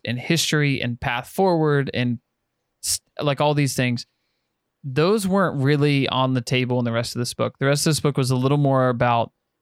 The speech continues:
historical optimism, and it was about, like, there's a narrative in that. Like, do, do you believe that the world is just burning and going downhill, or do you believe that it's going uphill? Um, that's sort of a narrative,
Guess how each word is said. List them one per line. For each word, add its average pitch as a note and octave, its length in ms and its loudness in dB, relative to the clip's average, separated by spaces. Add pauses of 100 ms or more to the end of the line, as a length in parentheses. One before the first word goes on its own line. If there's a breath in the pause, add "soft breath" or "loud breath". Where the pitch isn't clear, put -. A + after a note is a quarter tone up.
(280)
historical C#3+ 600 2
optimism, C#3 840 2 (540)
and B2+ 320 2
it B2+ 80 0
was B2+ 160 0
about, B2 460 0
like, C#3+ 160 -2
there's F3+ 200 2
a D#3 60 4
narrative C#3+ 520 2
in C3 160 2
that. F3+ 220 0
Like, C3 220 -2
do, A2+ 160 -2
do C3+ 160 0
you C3+ 100 2
believe B2+ 300 2
that B2 100 -2
the B2 80 0
world B2 220 0
is A#2+ 120 -2
just B2+ 240 -2
burning C3 440 2
and B2 160 0
going B2+ 240 0
downhill, B2+ 420 2
or D3 140 2
do B2+ 80 2
you B2+ 80 2
believe B2 240 -2
that A#2 120 -4
it's - 140 -14
going B2 200 -2
uphill? C3 560 0 (440)
Um, A#2 380 -2 (180)
that's D#3+ 220 0
sort D#3 240 2
of D3+ 100 0
a D3+ 60 2
narrative, D#3 480 0